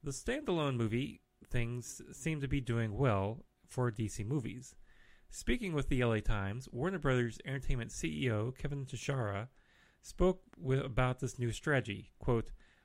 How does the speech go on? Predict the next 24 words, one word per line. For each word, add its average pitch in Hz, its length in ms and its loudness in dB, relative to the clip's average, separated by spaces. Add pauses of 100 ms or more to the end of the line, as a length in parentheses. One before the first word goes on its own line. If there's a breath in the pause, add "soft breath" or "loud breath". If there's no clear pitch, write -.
(140 soft breath)
"The 120 120 4
upcoming 180 380 2
slate 147 440 2
with 127 200 2
Shazam, 127 580 0
Joker, 139 440 0
Wonder 123 300 0
Woman 139 220 0
nineteen 135 300 0
eighty-four, 127 400 2
and 104 260 0
Birds 131 240 2
of 104 100 -16
Prey 110 380 6 (320 loud breath)
feels 196 340 0
like 175 220 0
we're 151 100 4
on 143 100 4
the 131 40 0
right 127 240 2 (220)
track," 101 340 -2
said 107 240 -4
Shuhar-, 107 640 -2 (260 soft breath)
Shuihara. 107 600 0